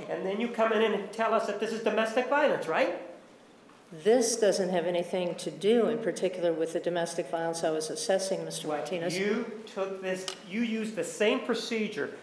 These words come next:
Speaker 1: with regard to this particular issue that you used with regard to any other issue in this case, right?
Speaker 2: I'm not certain that that would be true, but I,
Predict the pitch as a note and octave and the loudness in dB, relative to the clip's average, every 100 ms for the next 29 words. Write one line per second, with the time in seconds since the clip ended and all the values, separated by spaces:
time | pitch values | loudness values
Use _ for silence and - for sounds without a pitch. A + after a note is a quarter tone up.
0 | - D#3+ D#3+ E3 E3+ F3 E3+ - C#3 D#3+ | -2 -2 0 0 4 6 4 2 -4 4
1 | A3+ A3+ A3+ G#3+ G#3+ G#3+ F#3 G3+ G3+ F3 | 4 4 0 2 0 2 4 4 2 -2
2 | - - - F#3 G3+ F3+ G#3+ - F#3+ F3 | -6 -12 0 0 0 -2 -2 -2 -4 -4
3 | E3+ F3 E3+ F3+ - - G#3+ G#3+ G#3+ A3+ | 0 2 2 0 -4 0 4 4 6 2
4 | G#3+ - - - F#3 F#3 F#3 F#3 - F#3 | 0 -8 -6 2 4 4 0 -2 -2 -4
5 | - F#3+ G3 F3 F3 - F3 - - D#3+ | -4 -8 -6 -6 -6 -6 -6 -6 -4 0
6 | G3+ - - - - - - - - - | 0 -2 -8 -14 -18 -20 -20 -20 -20 -20
7 | - - - - - - G3 F3+ D#3+ - | -20 -20 -20 -20 -10 0 2 2 2 -2
8 | - - F#3 F3+ E3+ E3+ F3+ D#3+ E3 E3 | 0 2 2 2 0 0 2 2 2 0
9 | D#3+ - - G#3+ F3+ F3 F3 F3+ E3 D#3 | -2 0 2 6 6 6 4 2 4 4
10 | D3+ | 4